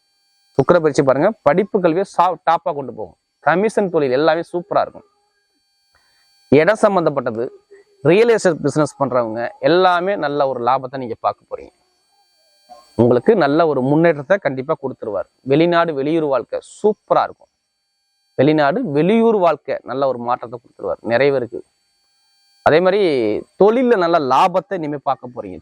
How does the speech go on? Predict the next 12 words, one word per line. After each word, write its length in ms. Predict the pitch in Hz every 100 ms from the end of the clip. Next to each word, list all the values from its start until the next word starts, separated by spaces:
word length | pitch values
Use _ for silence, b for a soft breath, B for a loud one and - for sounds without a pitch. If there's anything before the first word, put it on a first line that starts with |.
| -
தொழில்ல 340 | 143 165 156 175
இனிமே 280 | 131 131 156 339 _ _ _ _ -
எந்த 300 | 160 202 202 190
ஒரு 100 | 151 143
தடையும் 240 | 156 170
இல்லை. 120 | 131 131
ஏன்னா 120 | 180 151
மூணாம் 320 | 170 175 170
வீட்டு 160 | 160 151
அதிபதி 180 | 127 -
சுக்கிர 200 | 143 165
பகவான் 200 | 143 160